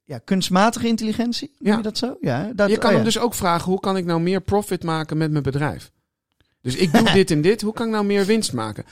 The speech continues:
Speaker 2: dan kan het dus zijn dat, want dan gaat hij
Speaker 1: Ja.
Speaker 2: zich baseren, en daarom is het zo inter-, interessant,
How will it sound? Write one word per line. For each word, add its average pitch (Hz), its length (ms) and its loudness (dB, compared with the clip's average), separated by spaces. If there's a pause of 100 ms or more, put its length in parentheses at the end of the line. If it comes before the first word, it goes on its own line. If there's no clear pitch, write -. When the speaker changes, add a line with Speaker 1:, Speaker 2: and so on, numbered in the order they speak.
(140)
Speaker 2:
dan 196 120 0
kan 233 160 2
het 202 80 -4
dus 170 120 -2
zijn 202 200 0
dat, 156 160 -2
want 165 120 -4
dan 190 80 -6
gaat 185 120 -2
hij - 80 0
Speaker 1:
Ja. - 60 2
Speaker 2:
zich 120 80 -2
baseren, 160 480 2 (200)
en 117 120 -8
daarom 170 280 4
is 135 140 0
het - 20 -
zo 123 40 -4
inter-, 117 260 -8
interessant, 127 580 -2